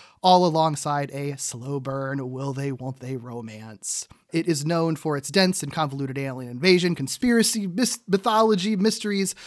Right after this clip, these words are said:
uh, alongside tons of memorable Monster of the Week standalone episodes, like the one we're talking about today. More or less the paradigm for stories about government conspiracies and, like, mistrust of large institutions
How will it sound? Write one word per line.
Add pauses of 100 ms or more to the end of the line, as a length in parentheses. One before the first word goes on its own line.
(200)
uh,
alongside
tons
of
memorable
Monster
of
the
Week
standalone
episodes,
like
the
one
we're
talking
about
today. (420)
More
or
less
the
paradigm
for
stories
about
government
conspiracies
and,
like,
mistrust
of
large
institutions